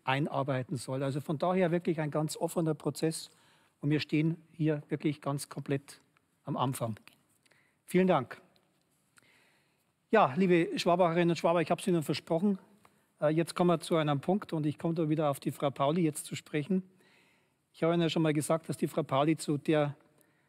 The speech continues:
Verkehrsplanerin gehört, die wirklich in die Tiefe gehen kann, wenn's darum geht, äh, Probleme wirklich aus ganz unterschiedlichen Gesichtspunkten auch, äh,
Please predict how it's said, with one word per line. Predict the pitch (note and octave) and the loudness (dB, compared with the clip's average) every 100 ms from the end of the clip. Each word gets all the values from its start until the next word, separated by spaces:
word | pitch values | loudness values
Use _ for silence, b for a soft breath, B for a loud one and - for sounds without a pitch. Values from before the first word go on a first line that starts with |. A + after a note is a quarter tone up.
| _ | _
Verkehrsplanerin | - D3+ F3 F3 - E3+ D#3+ E3 E3+ G3 - D#3+ E3+ | -8 -2 0 0 0 2 2 4 2 0 0 2 2
gehört, | E3 E3 D3 E3 E3 | 4 2 2 0 0
die | F#3 E3 F3 - - | 0 2 0 -6 -10
wirklich | A3+ F#3 F#3 F#3 - | -2 -2 0 -2 -2
in | E3 | -2
die | E3+ | -2
Tiefe | - G3+ F#3+ | -2 -2 -2
gehen | F3 F3 E3 | -2 0 0
kann, | C#3+ D#3 G3+ - b b b b - | 0 0 -2 -4 b b b b -4
wenn's | D#3 - | -4 0
darum | E3 E3+ | 2 2
geht, | D3+ E3 E3 | 2 0 0
äh, | D#3 | -2
Probleme | D3+ D#3 D#3 F3 E3 | -4 -4 0 2 2
wirklich | E3+ F3 D3 - | 2 -2 -2 -4
aus | D3+ - | -4 -2
ganz | E3 E3+ | -2 -2
unterschiedlichen | E3+ D#3+ D3+ E3 D#3+ D3+ | -2 -2 0 0 0 -2
Gesichtspunkten | D3 - E3+ - F3 E3 D#3+ | -4 -4 -6 -4 -4 -2 -2
auch, | D3 C3+ - | 0 0 -2
äh, | D#3+ C#3+ | -2 -2